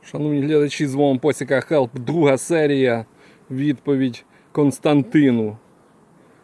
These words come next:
Короче, обрізав я цю рамку.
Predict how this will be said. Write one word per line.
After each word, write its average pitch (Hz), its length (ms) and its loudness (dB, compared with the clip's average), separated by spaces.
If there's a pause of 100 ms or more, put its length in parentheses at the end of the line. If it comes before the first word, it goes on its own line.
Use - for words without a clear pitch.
(680)
Короче, 135 640 -2 (2500)
обрізав 156 720 4
я 120 300 2 (680)
цю 151 320 -2
рамку. 147 500 -2